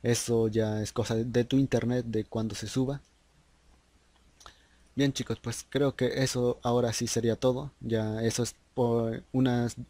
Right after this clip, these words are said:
una duda que yo tenía antes de cómo pasar los mapas, pero bueno, supongo que también habrá una persona que cue-, cuando vea el video se preguntará eso. Por eso mismo lo dije.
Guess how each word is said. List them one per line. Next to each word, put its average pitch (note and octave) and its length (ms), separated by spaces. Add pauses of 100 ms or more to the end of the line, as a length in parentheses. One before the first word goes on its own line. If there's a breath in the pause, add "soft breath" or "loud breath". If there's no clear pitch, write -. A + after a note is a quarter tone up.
(460 loud breath)
una B2 260
duda B2+ 300
que A#2+ 120
yo A#2 120
tenía A#2 260
antes C#3 420
de G#2+ 460
cómo A#2+ 200
pasar A2 260
los A2+ 100
mapas, C3 320
pero A2+ 220
bueno, B2 240 (320 soft breath)
supongo C3 440
que B2 120
también A#2 240
habrá A2+ 220
una A#2 160
persona A2+ 340
que - 180
cue-, A2+ 400
cuando A2+ 260
vea A2+ 140
el A2 60
video A#2 340
se A2+ 160
preguntará A2 480
eso. - 160 (500 loud breath)
Por A#2+ 120
eso B2 160
mismo B2+ 260
lo A2+ 140
dije. C#3 260